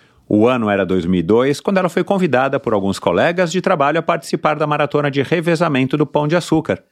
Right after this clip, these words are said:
Seu filho já estava com cinco anos e ela aceitou o convite. Treinava no final do expediente quando dava,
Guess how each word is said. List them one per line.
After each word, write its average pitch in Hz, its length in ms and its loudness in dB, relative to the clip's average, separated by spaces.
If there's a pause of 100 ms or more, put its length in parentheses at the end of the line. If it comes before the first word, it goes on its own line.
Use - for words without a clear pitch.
(360)
Seu 113 240 2
filho 104 340 0
já 98 100 2
estava 92 320 0
com 90 180 -2
cinco 90 440 -2
anos 127 340 0
e 180 60 2
ela 175 140 0
aceitou 127 440 0
o 101 60 0
convite. 107 560 0 (500)
Treinava 143 480 0
no 127 80 0
final 113 300 0
do 117 80 -2
expediente 135 520 0
quando 208 280 2
dava, 143 560 0